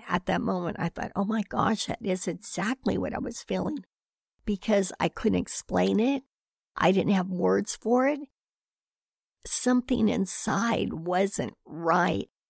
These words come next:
And when I heard that word disconnect, or you can call it detached, it really hit the nail on the head. So when I left,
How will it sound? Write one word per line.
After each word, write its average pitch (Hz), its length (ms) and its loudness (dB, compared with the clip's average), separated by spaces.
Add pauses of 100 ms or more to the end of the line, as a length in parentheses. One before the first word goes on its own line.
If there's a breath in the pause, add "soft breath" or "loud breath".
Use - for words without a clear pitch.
(840)
And 196 360 0
when 190 240 2
I 185 140 2
heard 196 280 0
that 175 200 0
word 185 460 0
disconnect, 175 760 -2 (1080)
or 185 240 2
you 175 120 -2
can 180 220 -6
call - 240 -4
it 208 140 -6
detached, - 800 -6 (800)
it 196 400 2 (680)
really 240 760 2 (140)
hit 214 260 0
the 190 80 2
nail 180 320 2
on 170 140 2
the 175 80 4
head. 165 360 0 (800)
So - 200 0
when 226 200 6
I 269 140 4
left, - 480 0